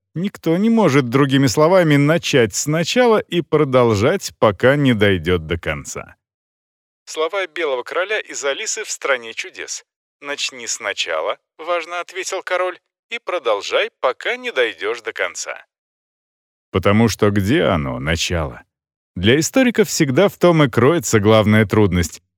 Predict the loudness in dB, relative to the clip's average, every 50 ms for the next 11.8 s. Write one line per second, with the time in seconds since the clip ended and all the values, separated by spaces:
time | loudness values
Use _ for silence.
0 | _ _ _ _ -6 0 0 0 0 2 4 4 6 6 6 6 6 4 4 4
1 | 4 4 4 4 4 4 4 4 4 4 4 4 2 0 0 2 2 2 2 2
2 | 0 2 2 2 2 2 0 0 0 0 0 2 -2 0 0 2 0 2 2 4
3 | 4 4 6 4 4 4 4 2 2 0 0 0 2 2 4 4 4 2 0 -2
4 | -6 -8 -8 -8 -6 -6 -6 -6 -8 -12 -18 _ _ _ _ _ _ _ _ _
5 | _ _ _ _ _ _ _ -6 -4 2 4 4 4 4 2 2 0 2 0 0
6 | 2 2 2 2 4 4 4 2 2 2 2 2 2 2 2 2 2 2 2 2
7 | 0 2 2 4 4 6 4 6 4 4 4 4 2 2 2 2 0 -2 0 2
8 | 0 2 4 6 6 6 4 4 4 2 2 2 2 4 4 4 6 6 4 4
9 | 4 2 -2 _ _ _ -2 -2 -2 0 2 2 4 4 4 2 2 2 0 2
10 | 2 0 -2 -2 -2 -4 -4 -4 -2 -2 0 2 2 4 4 4 4 4 2 0
11 | 0 2 2 2 2 2 0 -2 -4 -8 -6 -6 -6 -6 -8